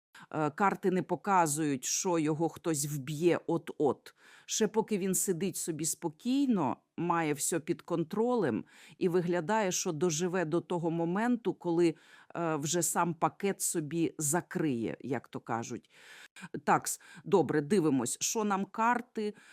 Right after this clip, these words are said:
е, про обміни військовополоненими в червні скажуть. Сідай ближче, бо щось тут буде серйозне.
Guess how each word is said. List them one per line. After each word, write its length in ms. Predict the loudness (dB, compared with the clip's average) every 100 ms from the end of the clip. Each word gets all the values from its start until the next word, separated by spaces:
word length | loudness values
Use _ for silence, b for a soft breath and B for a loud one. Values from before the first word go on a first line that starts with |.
| B
е, 60 | -12
про 300 | -6 0 2
обміни 840 | 4 2 2 2 0 0 -2 -2 -2
військовополоненими 1120 | -4 -2 -2 -2 -2 -2 -2 -2 -2 -2 -2
в 80 | -2
червні 420 | -2 -2 0 0
скажуть. 540 | -2 0 0 0 -4 -8
Сідай 380 | -6 -4 -4
ближче, 420 | -2 0 0 -2 -4
бо 140 | -4
щось 240 | -6 -6
тут 160 | -6 -8
буде 260 | -6 -4 -4
серйозне. 640 | -4 0 0 0 0 -4